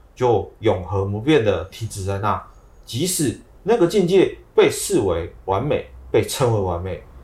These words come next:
其实这样是不行的。过去的事虽然往往会让人感受到一种逃避的冲动，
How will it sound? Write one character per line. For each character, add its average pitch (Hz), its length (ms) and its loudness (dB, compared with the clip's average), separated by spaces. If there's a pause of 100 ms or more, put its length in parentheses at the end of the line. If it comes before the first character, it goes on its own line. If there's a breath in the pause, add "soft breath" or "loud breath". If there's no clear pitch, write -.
(140)
其 - 160 -8
实 92 160 -4
这 92 100 0
样 117 140 6
是 104 80 -4
不 98 140 -2
行 - 240 -8
的。 - 80 -14 (800 loud breath)
过 508 160 4
去 262 160 4
的 196 80 8
事 190 340 2 (400)
虽 254 480 0
然 131 300 4
往 131 160 6
往 143 240 4
会 156 160 4
让 135 240 2
人 92 180 -6 (100)
感 90 160 -10
受 110 160 -4
到 107 220 2
一 - 60 -8
种 82 240 -10 (100)
逃 95 220 -8
避 127 180 0
的 87 60 0
冲 104 240 -6
动， 120 200 0